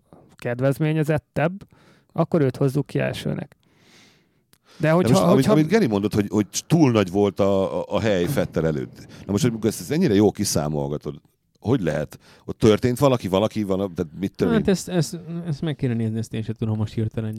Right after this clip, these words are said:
Speaker 3: hogy amikor
Speaker 2: Mitől
Speaker 3: ott,
Speaker 2: lett,
Speaker 3: hogy ott
Speaker 2: mitől
Speaker 3: volt-e.
Speaker 2: lett az? Mert hogyha,
Speaker 1: Jó,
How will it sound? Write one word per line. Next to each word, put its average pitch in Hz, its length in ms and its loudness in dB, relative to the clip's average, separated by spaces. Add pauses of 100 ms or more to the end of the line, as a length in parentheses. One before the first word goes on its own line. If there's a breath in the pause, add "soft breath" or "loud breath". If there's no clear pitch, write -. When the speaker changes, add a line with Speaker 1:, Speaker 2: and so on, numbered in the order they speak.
Speaker 3:
hogy 107 140 -4
amikor 110 260 -2
Speaker 2:
Mitől 131 160 6
Speaker 3:
ott, 151 60 6
Speaker 2:
lett, 147 100 6
Speaker 3:
hogy 123 100 2
ott 117 160 0
Speaker 2:
mitől 117 180 2
Speaker 3:
volt-e. 139 200 2
Speaker 2:
lett 113 160 -4
az? - 320 -8 (1040 soft breath)
Mert 101 200 4
hogyha, 117 360 2
Speaker 1:
Jó, 185 80 0